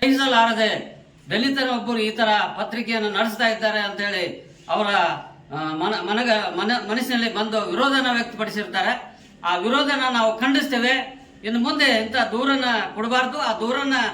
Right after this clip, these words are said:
ಕೊಟ್ಟಂತ ವ್ಯಕ್ತಿ ಕೂಡಲೇ ಹಿಂಪಡಿಬೇಕು. ಇಲ್ಲಂತಂದ್ರೆ ದಲಿತನ ನಾವು ಪರವಾಗಿ ನಿಂತು ಒಂದು ದಿನ ಹೋರಾಟಕ್ಕೆ ಇಳಿಬೇಕಾಗ್ತದೆ. ಜಿಲ್ಲಾ ಮಟ್ಟದಲ್ಲಿ ದೊಡ್ಡ ಹೋರಾಟ ಮಾಡ್ತೀನಿ ಅಂತ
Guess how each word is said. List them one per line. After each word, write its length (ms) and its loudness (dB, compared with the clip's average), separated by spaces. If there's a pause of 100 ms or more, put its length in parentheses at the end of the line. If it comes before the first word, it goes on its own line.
(240)
ಕೊಟ್ಟಂತ 400 -4 (180)
ವ್ಯಕ್ತಿ 520 -2
ಕೂಡಲೇ 420 0
ಹಿಂಪಡಿಬೇಕು. 880 -4 (180)
ಇಲ್ಲಂತಂದ್ರೆ 680 -2
ದಲಿತನ 420 2 (560)
ನಾವು 300 4
ಪರವಾಗಿ 420 2
ನಿಂತು 640 0 (140)
ಒಂದು 280 0
ದಿನ 180 2
ಹೋರಾಟಕ್ಕೆ 540 4
ಇಳಿಬೇಕಾಗ್ತದೆ. 680 0
ಜಿಲ್ಲಾ 240 2
ಮಟ್ಟದಲ್ಲಿ 960 -2
ದೊಡ್ಡ 180 0
ಹೋರಾಟ 400 0
ಮಾಡ್ತೀನಿ 380 -2
ಅಂತ 240 0